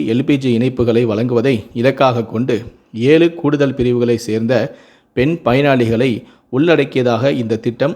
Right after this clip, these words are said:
விரிவுபடுத்தப்பட்டது. உஜ்வாலா திட்டத்திற்கு விண்ணப்பிக்க பட்டியலின ஜாதிகள், பட்டியலிடப்பட்ட பழங்குடியினர், மிகவும் பிற்படுத்தப்பட்ட வகுப்பினர்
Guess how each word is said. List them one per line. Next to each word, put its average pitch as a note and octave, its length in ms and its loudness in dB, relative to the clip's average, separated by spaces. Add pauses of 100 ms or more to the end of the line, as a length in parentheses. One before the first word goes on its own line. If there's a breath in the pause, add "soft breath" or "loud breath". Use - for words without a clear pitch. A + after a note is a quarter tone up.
விரிவுபடுத்தப்பட்டது. A2+ 880 0 (560 soft breath)
உஜ்வாலா C3+ 520 2
திட்டத்திற்கு A#2 580 -4 (160)
விண்ணப்பிக்க A#2 680 -2 (440 loud breath)
பட்டியலின C3 520 2
ஜாதிகள், A2 480 -2 (440)
பட்டியலிடப்பட்ட B2 840 0 (140)
பழங்குடியினர், A2+ 680 0 (520 soft breath)
மிகவும் D#3 480 2
பிற்படுத்தப்பட்ட C#3 760 0
வகுப்பினர் G#2+ 600 -2